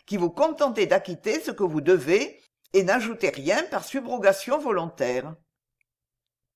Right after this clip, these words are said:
Au sujet de ces subrogations volontaires, le Seigneur lui-même, parlant en parabole, dit, « Si vous mettez quelque chose du vôtre, lorsque je reviendrai, je vous le rendrai. »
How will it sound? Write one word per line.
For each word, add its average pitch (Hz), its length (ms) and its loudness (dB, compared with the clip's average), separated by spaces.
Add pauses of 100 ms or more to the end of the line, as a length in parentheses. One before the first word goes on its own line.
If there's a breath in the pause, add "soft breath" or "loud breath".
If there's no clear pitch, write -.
(140)
Au 262 120 0
sujet 240 420 -2
de 311 60 -2
ces 202 160 -2
subrogations 240 680 2
volontaires, 160 680 0 (320 loud breath)
le 165 140 0
Seigneur 285 400 0
lui-même, 185 640 0
parlant 208 360 -2
en 147 120 -4
parabole, 196 680 0
dit, « 233 440 -4 (580)
Si 202 160 -4
vous 180 140 0
mettez 262 320 -2
quelque 240 280 4
chose 214 300 -2
du 147 180 -2
vôtre, 214 480 0 (200 loud breath)
lorsque 226 340 -2
je 160 120 -4
reviendrai, 196 800 -2
je 170 120 -6
vous 170 160 -2
le 160 60 4
rendrai. » 151 640 -2